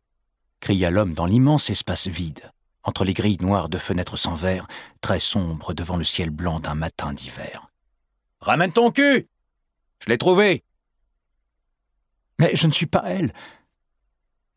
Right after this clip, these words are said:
Et par-delà les grandes portes ouvertes, devant le ciel, la neige et la rouille, elle vit cet employé en costume entrer, le manteau déboutonné et la cravate battant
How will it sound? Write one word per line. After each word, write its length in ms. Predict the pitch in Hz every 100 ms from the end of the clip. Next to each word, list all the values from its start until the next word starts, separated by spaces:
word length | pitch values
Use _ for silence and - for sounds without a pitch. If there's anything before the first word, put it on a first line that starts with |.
| -
Et 100 | 104
par-delà 400 | - 113 123 123
les 140 | 98 92
grandes 260 | 104 139
portes 300 | - 131 - 90
ouvertes, 340 | 87 85 123 - - -
devant 260 | 113 104 101
le 80 | 87
ciel, 400 | - 120 135 90
la 120 | 95
neige 360 | 98 139 120
et 60 | 95
la 140 | 85
rouille, 380 | 85 92 147 139 - _ _ _ _ -
elle 200 | 85 92
vit 120 | 131
cet 220 | 123 -
employé 340 | 123 123 110
en 100 | 110
costume 420 | 98 117 - 147 120
entrer, 500 | 113 - - 95 87 - -
le 120 | 104
manteau 300 | 117 123 117
déboutonné 600 | 98 107 123 - 117 160
et 40 | 117
la 100 | 104
cravate 320 | - 113 98
battant 380 | 80 110 -